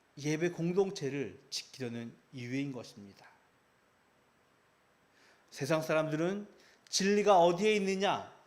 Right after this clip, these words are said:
진리가 무엇이냐라고 물어보고 회의적으로 답을 할지 모르겠지만, 우리는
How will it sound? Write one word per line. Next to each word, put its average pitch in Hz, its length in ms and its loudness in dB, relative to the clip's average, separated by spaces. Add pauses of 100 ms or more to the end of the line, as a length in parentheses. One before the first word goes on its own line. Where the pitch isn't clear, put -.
(220)
진리가 196 460 2
무엇이냐라고 170 1500 2 (1040)
물어보고 120 800 -4 (880)
회의적으로 175 880 -4 (220)
답을 135 300 -6
할지 151 240 -6
모르겠지만, 143 840 -6 (320)
우리는 160 480 -6